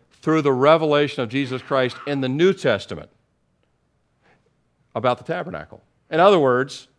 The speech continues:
praise God that he's given us the New Testament to illuminate the Old. And then third, and this is really important as well, an understanding of the Jewish or Hebraic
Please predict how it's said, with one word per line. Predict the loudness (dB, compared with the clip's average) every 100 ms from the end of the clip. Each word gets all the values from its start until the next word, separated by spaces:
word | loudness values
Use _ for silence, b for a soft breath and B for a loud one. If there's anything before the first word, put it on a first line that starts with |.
| _ _ _ _ _ _ _
praise | 2 4 4
God | 4 4 4 4 0 -4 -12 _ _ _
that | -6
he's | -6 -6
given | -6 -4 -2 0
us | -2 -4
the | -8
New | -6
Testament | -6 -4 -4 -4 -8 -8
to | -6
illuminate | -4 -2 -2 -2 -4
the | -4
Old. | -6 -6 -16 _ _ _ _ _ _ _ _ _ _ _ _ _ _ _ _ _ _ _ _ _ _ _ -16
And | -8
then | -6
third, | -4 0 2 2 0 -6 _ _ _ _ _
and | -10
this | -8
is | -8
really | -6 -6
important | -6 -6 -8 -8
as | -8
well, | -6 -6 -10 _ _ _ _ _ _ _ _ _ -10
an | -10
understanding | -2 -2 0 -2 -4 -4 -4 -4 -8
of | -10
the | -10
Jewish | -12 -12 -4 0 2 0 -4 -16 _ -12
or | -10
Hebraic | -8 -10 -4 0 2 2 0